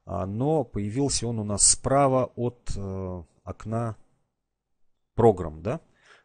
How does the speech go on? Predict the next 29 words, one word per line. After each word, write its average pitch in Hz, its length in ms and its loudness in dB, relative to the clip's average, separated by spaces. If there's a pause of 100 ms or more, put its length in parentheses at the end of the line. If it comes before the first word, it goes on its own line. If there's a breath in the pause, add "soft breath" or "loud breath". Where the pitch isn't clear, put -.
Давайте 113 360 0
мы 117 140 -2
его 104 160 -2
перенесем, 90 760 -6 (840)
а, 85 600 -12 (200)
вот 117 180 -8
сюда 113 280 -4
вот, 95 280 -4 (360)
вместе, 98 580 -2
в, 85 140 -8
в 110 240 6
одно 131 320 6
окно 156 260 0
с, - 240 2 (200)
с - 100 4
панелью 113 360 -2
Effect - 320 -6
Controls. 82 580 -10 (200)
Вот - 300 -10
таким 90 300 -6
вот 80 200 -12
образом. 78 400 -14 (1500 soft breath)
Далее. 101 520 2 (1120)
Что - 260 0
у 170 40 6
нас 135 260 4
еще 120 240 0
не 98 100 -6
хватает? - 560 -10